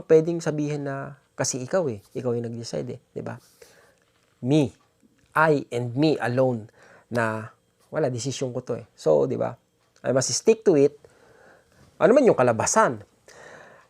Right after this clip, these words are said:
Ganun yung iniisip ko, mga Dre, no? Gusto ko masubukan ko, mga Dre, no? Ganun ako eh. <laughs> Hindi ako medyo, hindi ako naniniwala minsan sa ano, sa,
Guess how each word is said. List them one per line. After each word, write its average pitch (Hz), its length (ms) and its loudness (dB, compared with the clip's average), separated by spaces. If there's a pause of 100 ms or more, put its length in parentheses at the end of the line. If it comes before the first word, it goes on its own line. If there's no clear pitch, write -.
(340)
Ganun 240 320 6
yung 285 80 4
iniisip 220 320 4
ko, 220 160 6
mga 180 160 4
Dre, 185 160 6
no? 160 240 0 (1120)
Gusto - 200 -8
ko 170 120 -4
masubukan 139 480 -4
ko, 143 160 -10
mga 135 160 -10
Dre, 135 240 -12
no? 127 160 -14 (280)
Ganun 123 280 -6
ako 139 240 -8
eh. 117 80 -14 (600)
<laughs> - 760 -20
Hindi 123 100 -4
ako 139 160 2
medyo, 131 360 2 (280)
hindi 156 160 6
ako 170 160 8
naniniwala 160 560 2
minsan 143 320 -2
sa 131 160 -4
ano, 117 240 -6 (480)
sa, - 180 0